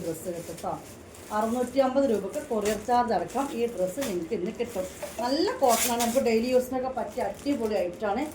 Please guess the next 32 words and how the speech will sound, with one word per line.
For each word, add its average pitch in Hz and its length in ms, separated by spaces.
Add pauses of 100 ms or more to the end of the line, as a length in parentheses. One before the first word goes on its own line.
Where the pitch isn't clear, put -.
(160)
അപ്പം 277 220
നിങ്ങൾക്ക് 285 320
അറിയാലോ 262 340
സ്റ്റിച്ചിങ് 262 400
ചാർജ് 269 240
തന്നെ 262 180
എത്ര 226 140 (100)
വരുന്നത്. 208 260 (320)
അപ്പോൾ 233 180
ഇത് 277 80 (100)
ഞാൻ 302 160
സ്റ്റിച്ച് 277 340
ചെയ്യിപ്പിച്ചല്ല, 262 460
അത് 277 120
റെഡിമെയ്ഡ് 269 380
ഹോൾസെയിൽ 233 400
എടുത്തല്ല. 175 400 (960)
അത്യാവശ്യത്തിന് 254 540
കൈനീളവും 226 520 (1000)
വീതി, 233 340 (140)
അത്യാവശ്യത്തിന് 302 480
വീതിയൊക്കെ 302 420
കൊടുത്തിട്ടുണ്ട്. 233 580 (120)
ഡബിൾ 202 180
എക്സിനേക്കാളും 254 520
ഒരു 262 120
പടി 254 140 (100)
കൂടി 262 140 (100)
വീതി 226 300
ഉണ്ട് 220 160
എന്ന് 240 140
എനിക്ക് 220 180